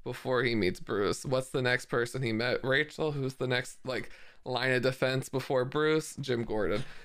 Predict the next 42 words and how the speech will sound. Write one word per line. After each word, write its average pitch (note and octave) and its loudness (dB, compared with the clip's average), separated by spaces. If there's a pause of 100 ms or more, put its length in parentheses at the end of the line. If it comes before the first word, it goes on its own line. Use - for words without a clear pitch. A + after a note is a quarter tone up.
(160)
So - -12
then D#3 -2
we D#3+ 2
get D#3+ 4
Gordon, C3 6
and A#2+ 6
we B2 6
get B2+ 4
Gordon's A#2 2
scene, G2 2
and B2+ 6
they B2+ 6
have B2 4
this B2 -2
nice B2 -2
little A#2+ 2
conversation B2 0
about A2+ 2 (400)
trust E3+ 0
and C#3+ 4
his C#3+ 4
inability C#3 4
to B2 0
trust - -2
the B2+ 0
police. A#2+ 4
And C3 4
then E3 6
you F3 4
kind E3 2
of D3+ 0
also B2+ 4 (1000)
get C3+ -2
to C#3+ -4
finally C3 2
get B2 6
a B2 4
new D#3 4
kind C3+ 0
of B2 0
perspective B2 -4
onto A#2 2